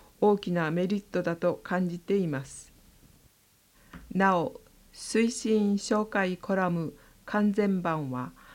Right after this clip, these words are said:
市ホームページに掲載しています。アイディー三八零九九、問い合わせ先、障害学習課、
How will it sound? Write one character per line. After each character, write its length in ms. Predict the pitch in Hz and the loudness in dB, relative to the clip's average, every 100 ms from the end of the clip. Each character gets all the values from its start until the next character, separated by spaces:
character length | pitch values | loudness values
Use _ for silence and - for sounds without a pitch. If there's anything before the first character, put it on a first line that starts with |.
| - | -20
市 320 | - - 214 - | -10 -6 -4 -2
ホ 240 | - 226 | 2 2
ー 20 | |
ム 160 | 214 208 | 2 0
ペ 220 | 214 202 | 0 0
ー 40 | |
ジ 140 | 185 180 | 0 -2
に 240 | 170 165 | -2 -4
掲 200 | - 220 | 2 2
載 280 | 220 214 202 | 2 -2 -2
し 120 | - | -6
て 160 | - 214 | -4 -2
い 100 | 180 | -2
ま 160 | 143 151 | -4 -8
す。 260 | - - - - - - - - | -14 -20 -20 -20 -20 -20 -20 -2
ア 160 | 185 202 | 2 4
イ 120 | 202 | 2
デ 120 | 180 | 0
ィ 180 | 175 156 | -2 -2
ー 40 | - - - - | -6 -14 -20 -14
三 340 | - 208 214 | 0 2 2
八 460 | 202 202 - 185 170 | -2 -4 -4 -4 0
零 260 | 196 190 185 | 0 0 -4
九 280 | - 185 175 - | -4 -4 -4 -6
九、 300 | 156 131 - - - - - - - - | -4 -4 -8 -16 -20 -20 -20 -20 -16 -2
問 200 | 214 208 | 0 2
い 60 | |
合 80 | 196 | 2
わ 120 | 196 | 0
せ 160 | - 190 | -4 -6
先、 460 | 175 170 160 151 - | -6 -8 -6 -6 -4
障 300 | - 214 208 | 0 0 2
害 240 | 202 190 | 0 -2
学 240 | 175 170 - | -4 -6 -8
習 320 | - 185 170 | -6 -4 -6
課、 300 | - 139 | -8 -10